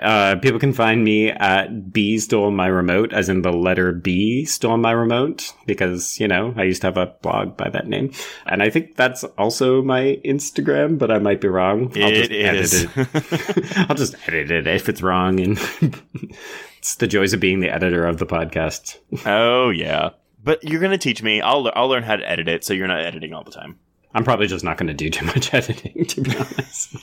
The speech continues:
Speaker 2: <laughs> I, I know. Like, just let it go. If people don't like it, they have that fifteen-second forward button. It's a blessing in disguise.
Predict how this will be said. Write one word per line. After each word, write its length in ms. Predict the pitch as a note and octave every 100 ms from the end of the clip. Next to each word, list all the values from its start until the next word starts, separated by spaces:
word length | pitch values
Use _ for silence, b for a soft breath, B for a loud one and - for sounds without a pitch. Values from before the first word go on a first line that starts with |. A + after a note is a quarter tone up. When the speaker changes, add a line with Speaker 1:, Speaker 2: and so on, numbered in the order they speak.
| -
Speaker 2:
<laughs> 120 | -
I, 140 | - - B G#3+ G3
I 140 | G3+
know. 340 | C#4 D#4+ G#3+ B2
Like, 140 | C#3
just 140 | F3+ F#3
let 260 | D#3+ E3
it 140 | F#3 E3+
go. 360 | C#3+ C3+ C3+ B2
If 80 | F2+
people 280 | G2+ A#2
don't 200 | C3 C#3
like 260 | A#2+ A2 G#2+
it, 220 | A2 G2+
they 100 | F2+
have 300 | - - E2+ G#2
that 140 | A2
fifteen-second 760 | - A2 - A#2+ A#2 A2 G2 -
forward 400 | G2+ F#2+ F#2 F2
button. 320 | F2 E2+ F2
It's 200 | F2+ -
a 60 | -
blessing 580 | - E2+ E2+ E2 F2+ F2
in 80 | E2
disguise. 600 | E2 - - - -